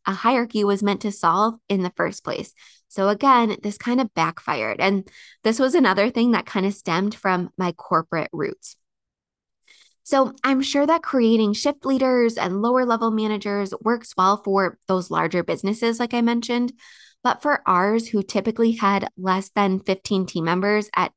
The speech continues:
any given time, and again, experienced a little bit of turnover, we found that the rotation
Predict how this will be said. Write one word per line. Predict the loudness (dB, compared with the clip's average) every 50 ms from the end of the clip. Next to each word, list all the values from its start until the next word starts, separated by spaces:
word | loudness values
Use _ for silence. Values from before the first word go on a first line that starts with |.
| _ -4
any | -2 0 0 0
given | 0 0 0 -2 -4
time, | -4 -4 -4 -2 0 0 -2 -2 -4 _ -20 -20 -20 -20 _ _ -2
and | 0 0
again, | 0 0 2 2 2 2 2 0 -4
experienced | -8 -12 -12 -6 -2 0 0 2 2 2 2 0 0 -2 -4 -8 -10 _ _ -20 _ _ _ -2
a | -2 0
little | 2 2 2 2 2
bit | 2 2 0 0
of | -2 -4
turnover, | -4 -4 -2 0 0 -2 -2 -2 -2 -2 -2 -2 -4 -6 _ _ _ _ _ _ _ -4
we | 0 2 2 2 2
found | 0 2 2 2 4 2 0 -2 -6 _ _ 0
that | 2 4 4 4 2 0 _
the | -4 -2
rotation | 0 0 0 0 -2 -2 -2 -2 -2 0 -2 0 0 0